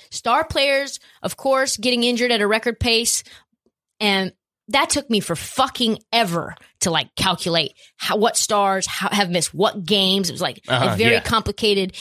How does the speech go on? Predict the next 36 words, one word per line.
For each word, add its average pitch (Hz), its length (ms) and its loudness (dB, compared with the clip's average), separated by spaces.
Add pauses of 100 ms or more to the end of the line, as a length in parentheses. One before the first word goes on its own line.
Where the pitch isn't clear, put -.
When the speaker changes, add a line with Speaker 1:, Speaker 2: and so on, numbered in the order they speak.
(100)
Speaker 1:
Excel - 680 2
spreadsheet. 202 800 0 (220)
But 208 180 -4 (1120)
I 226 180 0
was 220 240 -2
also 240 380 2
right 190 400 2 (180)
about 190 340 2
New 190 120 2
Orleans 160 340 0
all - 140 2
year - 220 -4 (100)
long. - 220 -6 (920)
Not 247 220 2
just 294 200 -4
about 262 220 0
Van 233 200 0
Gundy, 190 440 0 (280)
not 214 180 2
just 247 140 0
about 247 160 4
the 233 60 -8
Pe-, - 280 -2
Pelicans 240 360 0
players 214 320 2
hating 233 380 0
to 220 60 0
play 233 200 0
defense, 196 480 0
which 180 240 -2
also 226 300 2
just 165 260 -2
came - 180 -2
up, - 200 -4 (680)
but 220 140 -2
about 202 380 -2